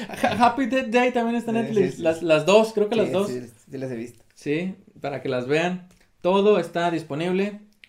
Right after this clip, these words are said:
Speaker 1: para que lo vean. Creo que la, la de La Boda Sangrienta también está en Netflix. Creo que sí.
Speaker 2: Bueno, tendré que checarlo.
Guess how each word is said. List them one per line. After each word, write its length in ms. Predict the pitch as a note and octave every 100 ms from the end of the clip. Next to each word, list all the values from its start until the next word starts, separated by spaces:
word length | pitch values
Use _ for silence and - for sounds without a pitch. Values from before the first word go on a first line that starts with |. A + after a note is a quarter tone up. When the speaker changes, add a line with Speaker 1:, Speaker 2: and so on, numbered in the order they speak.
| _
Speaker 1:
para 180 | C3 C3
que 80 |
lo 80 | C#3
vean. 200 | B2+ B2 - _ D#3
Creo 160 | G3+
que 60 | B3
la, 500 | B3 G#3 F3 D3+ C3 B2
la 160 | C#3+
de 160 | C#3+ C#3+
La 100 | C#3+
Boda 220 | C#3+ F#3
Sangrienta 420 | G3 D#3 D#3 E3+
también 260 | F3+ C#3+ D3
está 160 | D#3 D#3
en 60 |
Netflix. 380 | C#3+ C#3 B2+ - _ _ _ _ _ _
Creo 160 | D3
que 60 | E3
sí. 240 | D3 C3 -
Speaker 2:
Bueno, 220 | A#2 G#2
tendré 240 | G2+ B2+ A#2
que 100 | C3
checarlo. 300 | - A2+